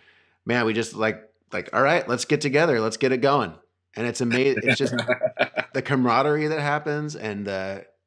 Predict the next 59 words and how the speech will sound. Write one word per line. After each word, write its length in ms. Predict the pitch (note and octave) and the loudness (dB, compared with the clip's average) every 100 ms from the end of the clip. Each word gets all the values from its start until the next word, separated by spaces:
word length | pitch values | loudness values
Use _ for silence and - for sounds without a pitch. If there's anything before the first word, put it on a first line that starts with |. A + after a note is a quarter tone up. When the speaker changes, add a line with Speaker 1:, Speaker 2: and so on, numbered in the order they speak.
| _ - | _ -12
Speaker 1:
I 60 | |
don't 100 | C3 | -4
know, 100 | F#3 | -2
man, 180 | D3+ A#2 | 0 0
you 100 | B2+ | -2
get, 100 | B2+ - - | -4 -10 -2
you 80 | E3+ | 2
get 100 | F3 | 2
a 40 | |
heart 280 | A2+ D3 - | 2 0 0
for 60 | C#3+ | -2
your 120 | A2+ | -2
friend's 400 | - A#2 A#2+ A2+ | -2 -2 -2 -4
church, 480 | - G#2 A2+ - - _ _ _ _ _ _ _ | -6 -6 -6 -8 -14 _ _ _ _ _ _ _
which 220 | A2 A2+ | -8 -6
is 80 | A2+ | -4
amazing, 600 | A2 G#2+ G2+ G2 G2 G#2+ - _ - | -2 0 -2 -4 -8 -12 -18 _ -10
you 160 | A2 | -6
know, 200 | A2 G#2+ | -4 -4
just, 320 | A2+ A#2+ - | -2 -4 -2
like, 140 | A2 G#2 | -4 -2
from 160 | A2 | -4
a 40 | G2 | -6
community 440 | G2 G#2 G#2+ G#2+ | -4 -2 -2 -2
perspective. 640 | G2+ F#2+ - F#2 - F#2+ F2 | -4 -6 -4 -4 -4 -6 -6
And 140 | D2+ - _ - - - | -12 -16 _ -20 -20 -4
I 60 | |
don't 80 | G2+ | 0
know, 140 | F2+ D#2+ G2+ | 0 0 -4
it's, 260 | - - - | -4 -8 -10
it's, 220 | - F2+ | -10 -4
uh, 260 | G2 F2 E2+ | -2 0 -2
it's, 280 | F2+ - - - | -4 -8 -12 -10
it's 160 | - | -8
incredible. 480 | F#2 - F#2 E2 D#2 - | -6 -2 -2 -2 -6 -8
Speaker 2:
We 140 | C#3+ | -10
did, 320 | A#2+ C#3+ B2+ | -4 -4 -2
we 80 | C#3 | -4
did 160 | C3+ B2 | -4 -6
this 140 | G#2 | -6
video 280 | - A2 G#2+ | -2 0 2
series 500 | - - G#2 G2+ F#2+ | 0 -2 -2 -2 -4
that 140 | G#2 | -8
we're 120 | G#2 F#2+ | -8 -6
beta 280 | G2+ G2 | -4 -4
testing 360 | G2 G2+ - G2 | -4 -6 -8 -10
right 160 | F#2+ G2+ | -12 -10
now. 140 | F#2+ | -12
Seven 340 | - A#2 A2+ | -4 -2 -2
churches 380 | G#2+ G#2+ G2+ F#2+ | -4 -4 -4 -6
have 120 | F#2+ | -10
been 120 | G2 F#2+ | -10 -12
through 220 | F#2+ F#2 | -10 -10
it. 60 | - | -6
And 100 | C#3 | -6
it's 120 | C3+ | -2
basically 500 | - C#3+ C3 - A2 | 2 0 0 -6 -6
Kingdom 380 | - - A#2 A2 | -6 -12 -10 -12
Songs 500 | - G#2+ G#2 G2+ - | -8 -6 -6 -8 -14